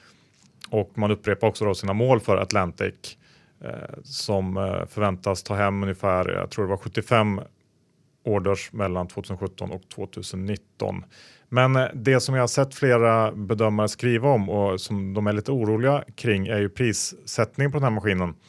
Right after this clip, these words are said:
som, eh, ska ligga på någonstans åtta, tio miljoner dollar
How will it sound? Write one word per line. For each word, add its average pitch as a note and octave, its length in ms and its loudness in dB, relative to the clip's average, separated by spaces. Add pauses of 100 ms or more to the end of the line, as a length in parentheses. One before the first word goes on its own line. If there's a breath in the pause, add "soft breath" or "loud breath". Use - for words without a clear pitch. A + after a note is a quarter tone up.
(440 soft breath)
som, G#2+ 500 2
eh, G2+ 600 2
ska - 240 -2
ligga A#2 300 2
på A2+ 260 2
någonstans F#2+ 460 0
åtta, - 360 -4
tio F#2+ 320 -4
miljoner F#2+ 300 -2
dollar G2+ 460 2